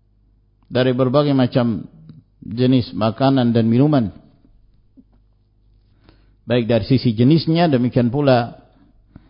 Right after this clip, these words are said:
dari sisi jumlahnya. Jangan dia berlebih-lebihan ketika dia makan dan minum, namun hendaknya dia membatasi untuk menyempitkan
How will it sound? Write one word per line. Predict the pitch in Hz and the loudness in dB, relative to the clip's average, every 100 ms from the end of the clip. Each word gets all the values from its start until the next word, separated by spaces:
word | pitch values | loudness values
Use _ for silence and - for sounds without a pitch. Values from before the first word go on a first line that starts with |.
| _ _ _ _ - | _ _ _ _ -6
dari | 131 131 127 | 0 2 2
sisi | - 127 156 156 | 0 -2 -2 2
jumlahnya. | 160 180 180 156 127 - - - _ _ _ _ _ _ - _ _ _ _ _ _ _ _ _ _ _ _ _ - | 4 6 6 4 0 -6 -20 -20 _ _ _ _ _ _ -20 _ _ _ _ _ _ _ _ _ _ _ _ _ -4
Jangan | 160 143 | 0 0
dia | 131 131 | 2 0
berlebih-lebihan | 123 127 117 120 131 135 123 107 - - _ _ _ _ _ _ _ _ _ _ _ _ _ _ _ _ _ _ _ | 0 0 2 4 6 6 4 0 -10 -20 _ _ _ _ _ _ _ _ _ _ _ _ _ _ _ _ _ _ _
ketika | 104 120 120 | -10 -6 -2
dia | 131 135 127 | 0 2 2
makan | 143 127 143 127 | 2 2 0 0
dan | 120 | 0
minum, | 131 151 147 107 - | 0 0 0 -4 -10
namun | - 110 120 113 | -8 -6 -2 -2
hendaknya | 117 120 107 123 | 0 -2 -2 -2
dia | 117 127 | -2 -2
membatasi | 139 156 165 180 180 156 135 - _ _ _ _ _ _ _ _ _ _ _ _ _ _ _ _ _ _ _ _ _ _ _ - | 0 2 2 2 0 -2 -12 -14 _ _ _ _ _ _ _ _ _ _ _ _ _ _ _ _ _ _ _ _ _ _ _ -6
untuk | 156 180 165 135 | -2 0 -2 -2
menyempitkan | 147 143 131 135 208 - - 208 160 113 98 | -2 0 -2 -2 -6 -8 -4 0 0 -2 -8